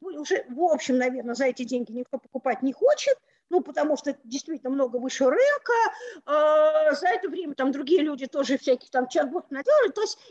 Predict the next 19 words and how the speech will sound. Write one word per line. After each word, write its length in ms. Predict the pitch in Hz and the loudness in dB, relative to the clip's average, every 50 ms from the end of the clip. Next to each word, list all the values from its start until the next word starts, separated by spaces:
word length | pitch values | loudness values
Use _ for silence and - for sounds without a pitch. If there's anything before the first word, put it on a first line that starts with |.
| 302 _ 269 _ | -20 _ -20 _
ситуация 500 | - - 392 - 508 508 508 494 440 415 | -12 -10 -8 -6 -2 -4 -2 0 2 2
не 260 | 453 480 494 415 311 | 4 4 4 4 2
безнадёжная, 720 | 339 311 - 403 392 - 494 554 587 523 - 415 381 339 | -2 -4 -4 -6 -4 2 4 4 4 4 2 -2 -2 -2
но 240 | 320 392 539 539 494 | -2 -2 0 2 4
не 60 | 381 | 4
очень 280 | 302 349 440 - - - | 4 4 0 0 -2 -12
приятная. 640 | - 277 269 - - - - _ _ 185 180 185 - | -14 -16 -16 -14 -14 -16 -16 _ _ -20 -20 -20 -18
То 60 | - 302 | -14 -8
есть 100 | - - | 0 2
он 120 | 427 466 | 4 4
вдруг 200 | 392 349 370 - | 4 4 0 -4
понимает, 420 | - 370 339 330 359 339 302 254 - | -4 -6 -6 -2 -2 -2 -2 -2 -4
что 120 | - 269 | -4 -6
он 60 | 262 | -6
потерял 420 | 233 - 262 - 320 349 302 277 240 | -6 -6 -8 -6 -2 0 0 0 0
время, 600 | 254 - 539 571 605 554 539 494 453 440 - - - _ _ _ _ - | 0 0 2 2 2 2 2 2 0 0 -2 -4 -10 _ _ _ _ -6
а, 380 | 269 285 285 285 285 285 277 | -4 -2 0 0 0 0 -2
потерял 400 | 254 - 294 - 349 311 294 269 | -2 -4 -4 -2 0 0 0 0
капитализацию, 1200 | 285 - 233 262 - 370 381 381 403 392 523 539 523 453 - - - 440 453 440 453 440 415 359 | -2 -4 -8 -10 -6 -6 -2 -2 0 2 2 2 2 2 0 -2 0 2 4 4 6 6 4 2